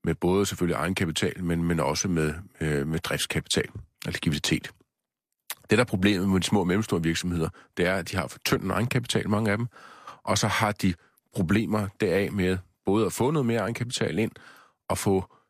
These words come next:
øh, også likviditet til at vækste, fordi det skal man nogle gange bruge. Så det, vi gør, vi, øh, det, vi gør, det er, at vi går ind og angriber den problemstilling alle tænkelige steder fra. Øh, både ved at komme med konkrete forslag, hvor vi sænker skatterne,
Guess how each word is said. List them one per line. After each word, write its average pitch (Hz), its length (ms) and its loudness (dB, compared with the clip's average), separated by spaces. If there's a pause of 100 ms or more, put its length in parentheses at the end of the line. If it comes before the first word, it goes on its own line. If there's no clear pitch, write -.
(160)
øh, 87 420 2
også 78 320 0 (400)
likviditet - 640 -2
til 90 140 0
at 64 200 0
vækste, - 360 -4 (200)
fordi 82 140 -2
det 87 80 2
skal 98 240 2
man 85 100 2
nogle 87 200 2
gange 82 200 -2
bruge. 67 240 -4 (840)
Så 120 100 2
det, 143 180 4
vi 151 60 2
gør, 120 240 2
vi, 135 180 0 (280)
øh, 87 500 0
det, 113 80 0
vi 95 60 0
gør, 110 180 2
det 104 100 0
er, 101 60 0
at 110 80 -2
vi 117 60 -4
går 110 100 2
ind 95 80 0
og 87 100 -4
angriber 104 360 0
den - 140 -4
problemstilling 95 600 0 (140)
alle 90 200 0
tænkelige 85 400 -2
steder 60 240 -2
fra. - 280 -8 (460)
Øh, 90 240 4
både 117 260 4
ved 110 80 2
at 104 100 0
komme 87 260 2
med 104 80 0
konkrete - 500 -4
forslag, 82 500 0
hvor 78 140 -2
vi 80 100 -4
sænker - 260 -2
skatterne, 98 420 -2